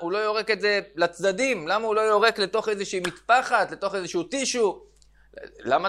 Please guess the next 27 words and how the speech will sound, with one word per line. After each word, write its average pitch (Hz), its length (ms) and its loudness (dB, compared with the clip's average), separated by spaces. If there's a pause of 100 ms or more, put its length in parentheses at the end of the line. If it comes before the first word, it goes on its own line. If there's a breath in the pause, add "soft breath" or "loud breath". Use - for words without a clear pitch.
(160)
למה 185 240 0
לירוק 196 400 2
ככה 196 180 2
בפני 180 260 -6
רבו? 151 300 -2
זה 135 180 0 (480)
הגנאי, 135 360 -4
זה 196 160 2
הביזיון, 202 520 2
וזה 175 180 0
מה 165 140 -2
שמאוד 139 340 -6
מאוד 131 200 -6
חמור. 113 340 -10 (2000)
המשנה 214 400 2
הזאת, 202 420 2
שאנחנו 135 320 -8
כעת 170 280 4
נקרא, 127 460 0 (300)
בעצם 185 320 -2
משלימה 233 640 4
את 190 120 -2
המשנה 185 340 2
הקודמת. 202 580 2 (320)
במשנה 240 220 -2
הקודמת 180 440 2
דיברנו 127 540 0